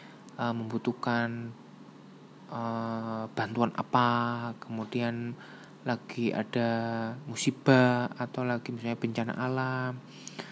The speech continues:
Kemudian kebebasan berpolitik, misalnya terkait misalnya hak untuk berpolitik,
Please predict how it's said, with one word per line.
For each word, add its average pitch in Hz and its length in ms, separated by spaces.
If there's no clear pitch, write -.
Kemudian 123 960
kebebasan 117 400
berpolitik, 127 1120
misalnya 117 720
terkait 113 320
misalnya 113 400
hak - 240
untuk 113 320
berpolitik, 127 880